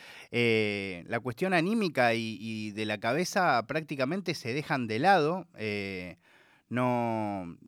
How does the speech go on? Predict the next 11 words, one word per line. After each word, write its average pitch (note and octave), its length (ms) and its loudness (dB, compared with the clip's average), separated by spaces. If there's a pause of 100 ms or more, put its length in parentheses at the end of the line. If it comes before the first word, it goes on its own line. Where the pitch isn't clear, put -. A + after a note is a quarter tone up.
(140)
incluso A#2 680 0 (460)
a A2 100 -2
mí C#3+ 140 0
todavía D3+ 360 4
me C3 100 2
llama G#3+ 260 2
la C#3 80 6
atención C3+ 580 0
que A2+ 140 -2
no A#2+ 100 0
haya, A2 560 2